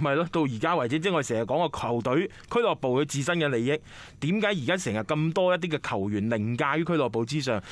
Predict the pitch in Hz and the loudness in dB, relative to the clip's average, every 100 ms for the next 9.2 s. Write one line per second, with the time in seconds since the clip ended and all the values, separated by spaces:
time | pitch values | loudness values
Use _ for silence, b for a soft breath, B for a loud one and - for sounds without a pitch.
0 | B B - 117 - 175 226 247 139 123 | B B -4 -4 -2 0 0 0 0 0
1 | 123 135 160 156 160 143 139 156 156 185 | 0 0 2 4 4 2 0 0 0 2
2 | 175 127 143 139 143 143 156 156 127 104 | 0 0 0 0 0 2 2 0 0 0
3 | 156 180 139 147 151 117 110 B B - | 0 0 0 2 2 0 -2 B B -2
4 | 139 180 170 147 151 120 101 101 131 131 | 0 2 2 2 2 2 0 0 0 0
5 | 143 127 - B - 120 123 117 127 190 | 0 0 -2 B -2 0 0 0 2 0
6 | - B - 123 208 196 139 120 110 123 | -2 B -6 -2 0 2 2 0 0 -2
7 | - 226 214 131 104 135 143 110 117 120 | -2 0 0 0 -2 -2 -2 -2 -4 -2
8 | 127 151 139 98 B B 123 135 143 - | 0 0 -2 -2 B B -2 0 0 -2
9 | 110 156 | -2 -2